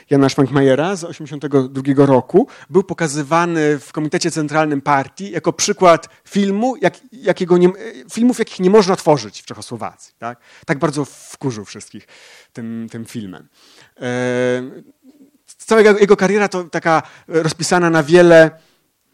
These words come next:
mm, etapów, na wiele,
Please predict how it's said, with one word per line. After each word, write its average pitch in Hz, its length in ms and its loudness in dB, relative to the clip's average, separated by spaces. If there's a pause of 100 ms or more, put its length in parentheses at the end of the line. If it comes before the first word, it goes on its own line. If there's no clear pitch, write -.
(340)
mm, 139 500 2 (420)
etapów, 160 720 -2
na 139 140 -4
wiele, 139 520 4